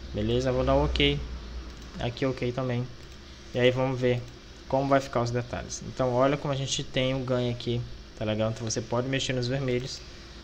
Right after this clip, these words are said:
Vou botar esse vermelho aqui, solidez. Ok. Então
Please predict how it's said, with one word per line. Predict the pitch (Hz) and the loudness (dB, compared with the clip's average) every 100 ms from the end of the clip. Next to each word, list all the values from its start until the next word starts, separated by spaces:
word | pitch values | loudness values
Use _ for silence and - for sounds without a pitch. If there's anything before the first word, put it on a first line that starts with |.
| - - | -16 -8
Vou | 117 | -2
botar | 123 127 | 0 2
esse | 120 | 0
vermelho | 127 127 123 | 0 2 2
aqui, | 120 - 120 107 110 - - - - - - - | 0 0 -2 -2 -6 -12 -12 -14 -14 -14 -14 -10
solidez. | - - 117 113 110 104 101 - - - - - - - - - - - - - - - - - - - - - - 175 170 - - - - - - - - | -8 -4 -2 0 0 2 0 -2 -8 -12 -14 -16 -16 -16 -16 -16 -18 -18 -18 -18 -18 -18 -16 -16 -16 -16 -16 -16 -16 -16 -16 -16 -16 -16 -16 -16 -16 -10 -6
Ok. | 117 - 123 139 139 - - - - - - - - - - - - - - | -4 -2 -2 -2 -6 -14 -16 -16 -16 -16 -16 -16 -14 -14 -14 -16 -16 -16 -12
Então | - 139 | -2 -2